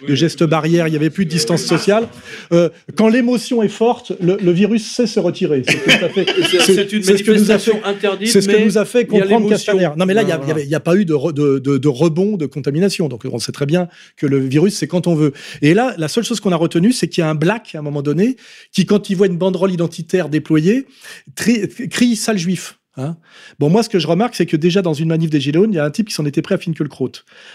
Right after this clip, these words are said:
Speaker 2: Euh, Zemmour s'est fait prendre aussi par un, un rebeu, là, dans la rue. En vingt-quatre heures, le parquet, la police a identifié le mec, le parquet a porté plainte contre lui, il va au tribunal.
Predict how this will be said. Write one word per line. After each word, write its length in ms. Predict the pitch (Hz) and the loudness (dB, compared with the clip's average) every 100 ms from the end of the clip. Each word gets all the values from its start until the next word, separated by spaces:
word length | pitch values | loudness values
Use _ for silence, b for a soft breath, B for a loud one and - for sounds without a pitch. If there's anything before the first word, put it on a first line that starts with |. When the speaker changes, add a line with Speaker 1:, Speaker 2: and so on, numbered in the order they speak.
| - | -4
Speaker 2:
Euh, 140 | 147 | -2
Zemmour 340 | 139 185 214 247 | 0 2 0 -2
s'est 180 | - 170 | -4 -4
fait 120 | 175 | -4
prendre 240 | 170 196 | -2 -2
aussi 200 | 175 - | -2 -4
par 180 | 190 151 | -4 -2
un, 140 | 156 | -2
un 200 | 160 170 | -4 -4
rebeu, 380 | 143 151 151 196 | -2 0 0 0
là, 100 | 202 | -2
dans 120 | 156 | -2
la 100 | 156 | -2
rue. 240 | 147 139 - b b b | -2 -4 -10 b b b
En 80 | 143 | -2
vingt-quatre 540 | 143 269 247 247 - | 0 0 0 -4 0
heures, 240 | 190 208 196 | 0 0 -2
le 100 | 170 | -2
parquet, 600 | 190 165 - 190 175 156 | -2 -6 -2 -2 0 -4
la 100 | 156 | -4
police 320 | 156 196 190 | 0 0 0
a 60 | 165 | -2
identifié 480 | 160 160 175 - 156 | -2 -4 -4 -2 0
le 60 | |
mec, 260 | 165 208 214 | 0 -2 -2
le 140 | 156 | -2
parquet 320 | 156 165 - | -2 -4 -2
a 60 | 180 | -4
porté 260 | 180 - 160 | -4 -8 -8
plainte 180 | 165 | -6
contre 240 | 143 143 175 | -8 -4 2
lui, 80 | 208 | 2
il 80 | |
va 60 | 170 | 2
au 40 | |
tribunal. 440 | 165 160 156 147 | 0 -4 -2 -4